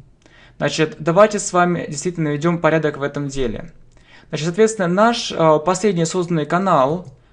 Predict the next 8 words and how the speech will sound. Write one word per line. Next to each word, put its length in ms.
называется 680
English 840
with 380
Alexander. 840
Английский 540
язык 400
с 100
Александром. 720